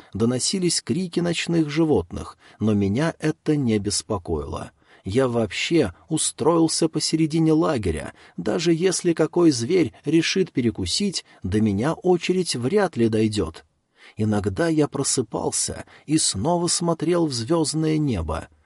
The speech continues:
Сколько времени прошло в такой полудрёме, я не знаю.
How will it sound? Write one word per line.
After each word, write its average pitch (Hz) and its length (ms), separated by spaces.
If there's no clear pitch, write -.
Сколько 110 580
времени 113 460
прошло 107 480
в - 100
такой 117 380
полудрёме, 120 800
я 120 320
не 113 140
знаю. 87 560